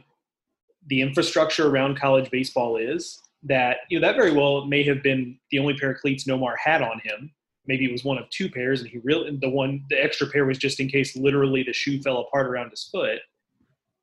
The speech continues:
Um, but now I can just, the, the teams travel with so much of that gear, and they have so much available to them. And like I said, the infrastructure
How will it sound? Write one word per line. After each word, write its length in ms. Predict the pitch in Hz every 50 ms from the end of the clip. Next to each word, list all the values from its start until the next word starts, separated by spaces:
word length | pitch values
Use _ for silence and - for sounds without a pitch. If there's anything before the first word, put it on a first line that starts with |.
| _ - 147
Um, 520 | 139 135 131 127 123 120 113 110 113 - _ _ _ _ _ _ _ _ _
but 120 | 170 170 165
now 200 | 185 208 202 190
I 220 | 185 - 160 147
can 160 | - 170 160
just, 360 | 143 151 139 - - - - _ _ _ _ -
the, 100 | - - - _ _ _ - - - - _ _ _ _ _ _ _
the 100 | - 170
teams 300 | - - 214 214 208 -
travel 360 | - - 165 151 156 156 147 131
with 120 | 127 -
so 360 | - - - - 165 165 160
much 300 | 147 143 135 127 - -
of 80 | 123 117
that 180 | 127 117 113 - - - - - - 147 120
gear, 380 | 131 139 127 120 113 110 113
and 300 | - 135 131 131 127 120
they 100 | 131 131
have 140 | 139 135 131
so 200 | - - 185 180
much 200 | 170 156 151 -
available 440 | 131 127 131 131 131 123 113 117 110
to 200 | - - 127 117
them. 180 | 107 113 113 113
And 100 | 113 127
like 180 | 143 143 139
I 40 | 113
said, 200 | - - 120 113 113
the 120 | 123 147
infrastructure 800 | 180 185 - 147 135 - - 175 - - - - 123 117 113